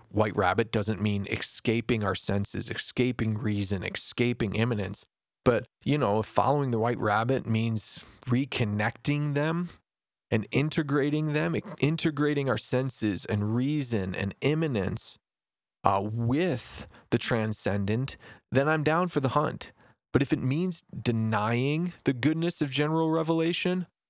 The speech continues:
living in constant anxiety and fear that secret wicked powers are pulling the string, strings of every domain of life, if it means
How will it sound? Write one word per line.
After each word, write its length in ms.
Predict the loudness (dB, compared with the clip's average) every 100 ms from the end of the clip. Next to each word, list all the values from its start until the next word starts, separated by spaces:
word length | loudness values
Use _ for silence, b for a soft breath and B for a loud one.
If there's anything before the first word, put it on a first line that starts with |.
| _ _
living 260 | 2 2 2
in 200 | 0 -2
constant 640 | -2 0 2 2 0 0 0
anxiety 720 | 0 0 2 2 2 2 0
and 140 | -2
fear 440 | -2 2 2 2 2
that 220 | 0 -4
secret 500 | -4 -2 0 0 0
wicked 440 | 0 0 0 0
powers 500 | 0 2 2 0 0
are 80 | -4
pulling 380 | 0 0 0 -2
the 60 |
string, 500 | -4 -2 0 0 -2 -6
strings 440 | -4 0 0 0
of 100 | 0
every 360 | 0 2 0 0
domain 460 | 0 0 0 0
of 140 | -2 0
life, 380 | 2 2 -2 -4
if 120 | -2
it 60 |
means 320 | 0 0 -2